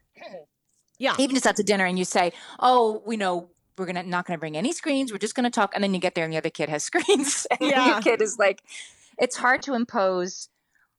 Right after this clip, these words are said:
Speaker 2: "We're not gonna use any phones this weekend." And then, and
Speaker 1: Right.
Speaker 2: when the p-,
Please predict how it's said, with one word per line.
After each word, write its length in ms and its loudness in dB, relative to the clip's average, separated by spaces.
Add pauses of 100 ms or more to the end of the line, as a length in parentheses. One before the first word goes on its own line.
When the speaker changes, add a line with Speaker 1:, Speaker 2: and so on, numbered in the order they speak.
(100)
Speaker 2:
"We're 80 -2
not 120 -2
gonna 180 -8
use 160 -6
any 180 0
phones 320 -2
this 180 -8
weekend." 560 -2
And 180 -2
then, 440 -2
and 160 -2
Speaker 1:
Right. 80 -14
Speaker 2:
when 380 -2 (120)
the 100 0
p-, 140 -10